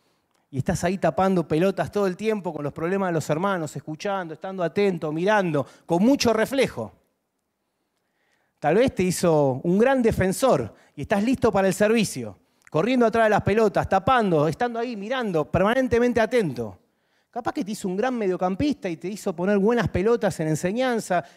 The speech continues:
y te dio la capacidad de enseñar, de predicar. Capaz que sos un gran nueve, un evangelista que mete goles, no como Lautaro, no, eh, que mete goles llevando a otros a Cristo.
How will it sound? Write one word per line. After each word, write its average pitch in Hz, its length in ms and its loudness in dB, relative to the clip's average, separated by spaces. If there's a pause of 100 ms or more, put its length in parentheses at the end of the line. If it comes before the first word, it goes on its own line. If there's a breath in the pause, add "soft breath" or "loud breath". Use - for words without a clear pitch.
y 175 60 -10
te 220 80 -10
dio 285 80 0
la 269 80 -2
capacidad 233 380 -2
de 254 40 2
enseñar, 233 580 0
de 175 120 0
predicar. 190 760 -2 (1600 soft breath)
Capaz 220 300 -6
que 190 100 -6
sos - 220 -6
un 143 120 0
gran 196 320 2
nueve, 170 440 2
un 139 100 -4
evangelista 165 800 -4
que 139 180 -16 (840)
mete 160 360 -14
goles, 226 680 0 (460)
no 147 100 -14
como 139 120 -8
Lautaro, 127 300 -8
no, 120 120 -10 (220 soft breath)
eh, 131 140 -18 (180)
que 160 120 -4
mete 214 260 2
goles 254 540 2 (500 soft breath)
llevando 233 320 2
a 247 40 6
otros 247 280 2
a 196 100 4
Cristo. 262 460 -4